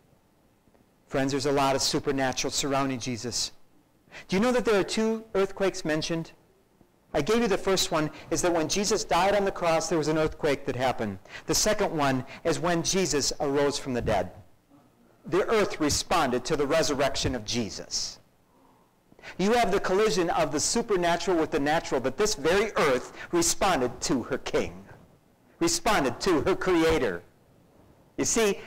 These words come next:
the Bible says that all things were created by him and for him, that he is, everything is under him. And the earth itself shook. <laughs> It shook.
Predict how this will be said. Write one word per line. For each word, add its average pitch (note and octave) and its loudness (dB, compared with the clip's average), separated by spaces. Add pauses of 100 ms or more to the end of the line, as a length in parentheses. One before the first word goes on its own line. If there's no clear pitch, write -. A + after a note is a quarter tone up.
(120)
the F3+ 0
Bible G#3 2
says D#3+ 0
that F3 -2
all G#3+ 4
things G3+ 0
were E3+ 2
created E3+ 0
by A#3 4 (120)
him G#3+ 2 (180)
and F3 2
for B3 2
him, A#2+ -2 (1080)
that E3+ 0
he G#3+ 2
is, G3 2 (300)
everything B3 2
is G3 2
under C#4 4
him. C3 -2 (920)
And A3 4
the A#3+ 2
earth C4+ 2
itself A#3 0
shook. - 0 (1400)
<laughs> - -10 (540)
It F#3 0
shook. - 0